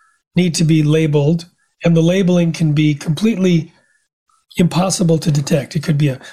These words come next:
Q R code, it could be a eight hundred number, could be bioengineered, which no one knows what it means. So it was basically a Monsanto written law. So the U S government and many governments, I've spoken in forty-five countries,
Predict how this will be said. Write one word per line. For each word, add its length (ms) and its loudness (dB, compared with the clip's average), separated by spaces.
Q 200 2
R 140 0
code, 320 2
it 80 -2
could 160 0
be 140 2
a 120 -4
eight 120 2
hundred 280 2
number, 520 0
could 140 0
be 140 4
bioengineered, 920 2
which 180 -2
no 140 2
one 160 0
knows 240 2
what 100 0
it 80 -4
means. 380 -2
So 160 -2
it 120 0
was 160 2
basically 440 0
a 60 2
Monsanto 560 2
written 240 0
law. 320 0
So 300 0
the 360 2
U 220 2
S 140 -2
government 380 0
and 200 2
many 280 2
governments, 480 -2
I've 220 0
spoken 440 -2
in 80 2
forty-five 540 -2
countries, 520 -6